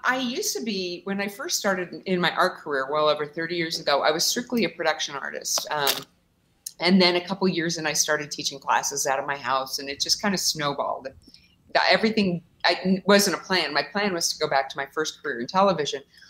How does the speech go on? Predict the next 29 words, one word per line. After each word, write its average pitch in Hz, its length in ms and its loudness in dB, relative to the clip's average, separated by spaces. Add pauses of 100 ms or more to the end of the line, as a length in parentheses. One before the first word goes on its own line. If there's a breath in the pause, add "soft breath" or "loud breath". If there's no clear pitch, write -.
(280 loud breath)
but 196 140 8
I 185 120 6
make 175 320 2
pieces 190 320 0
for 190 160 0
family. 160 720 0 (360 soft breath)
Um, 151 420 4 (120)
I, 160 240 0
I 160 100 2 (120)
give 165 220 2
pieces 165 480 0
just - 220 2
as 151 140 -2
gifts. 151 400 0
If 143 120 -10
some, 165 320 -4
sometimes, 170 400 -4 (420)
you 185 160 6
know, 156 140 4
just - 380 -2
it 147 200 0
hits 165 260 -4
me 170 120 -2
right, 165 460 2
and 143 280 -14 (440 soft breath)
I 156 100 2
just - 220 0
wanna 160 240 2
gift 160 260 -4